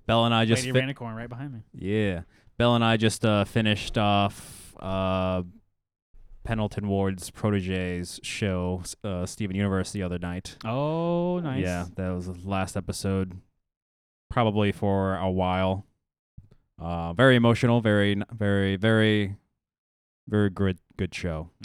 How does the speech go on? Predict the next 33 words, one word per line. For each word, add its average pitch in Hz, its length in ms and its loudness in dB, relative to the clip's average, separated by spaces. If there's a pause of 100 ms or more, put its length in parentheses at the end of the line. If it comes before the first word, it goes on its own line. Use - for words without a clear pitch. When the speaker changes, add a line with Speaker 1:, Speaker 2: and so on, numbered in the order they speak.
Speaker 2:
All 143 80 -6
right, 170 280 -6
nice. 120 420 -10
Speaker 1:
Highly 95 200 -2
Speaker 2:
Very 90 120 0
nice. - 20 -6
Speaker 1:
recommend. 87 480 -6 (200)
And 123 180 2
also 117 600 4
living 107 200 0
that 101 140 0
Animal 95 220 0
Crossing 95 300 -4
life. 95 400 -6
Speaker 2:
Oh 123 200 0
yeah, 139 180 -4
yeah, 135 180 -8
yeah. 131 180 -10
I've 123 120 -8
been 127 100 0
doing 123 160 4
that 131 160 -2
too. 127 380 -2
Fucking 117 240 -8
just 110 300 -14 (440)
farming 123 320 2
like 131 160 -4
crazy, 123 640 -8
fishing. 135 400 -2 (220)
Too 135 80 2
much 127 120 -2
fishing. 87 340 -14 (720)
Speaker 1:
Hmm. 95 160 -4